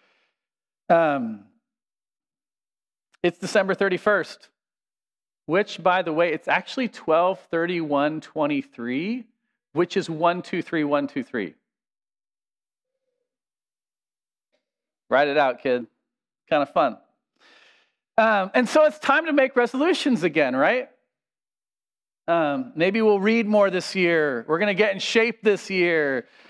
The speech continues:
We're gonna lose those pounds from the Christmas, twelve days of Christmas, right? We're gonna connect with our friends more intentionally this year. Because we don't want barren minds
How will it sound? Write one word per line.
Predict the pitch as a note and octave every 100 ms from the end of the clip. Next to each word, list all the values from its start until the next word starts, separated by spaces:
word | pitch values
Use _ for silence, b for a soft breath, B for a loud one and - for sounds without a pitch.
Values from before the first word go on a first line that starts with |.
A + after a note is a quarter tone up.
| b b
We're |
gonna | E3 F#3+
lose | G3 G#3
those | G#3+ -
pounds | - G#3+ G#3+ A3 G#3 F3 - - -
from | - F3
the | F#3
Christmas, | - G#3 G#3 G#3+ G#3+ - - - _ _ _ _
twelve | A3+ G#3
days | A3 F#3+
of | G#3
Christmas, | G#3+ G#3+ F#3+ E3+ -
right? | E3 F3 G#3 B B B B B B B
We're | - G3
gonna | C4
connect | C4+ A#3 C4 C4+
with | C4
our | B3
friends | - B3+ A3+ F3+
more | G#3
intentionally | A#3 G3+ - A#3 A#3+ - - G3 D#3 C3 A2+ G#2 -
this | C3+ F#3+ -
year. | C3 A2 G2 G2 _ _ _ _ _ _ _ _ _ _ _ _ _ _ _ _ _ _ _ _ _ _ -
Because | G3 - D4
we | D4+
don't | A#3 B3+
want | C4 C#4 D#3
barren | F#3 G#3 A#3 G#3
minds | G3 G#3 G3 C#3+ A2 G2+ - -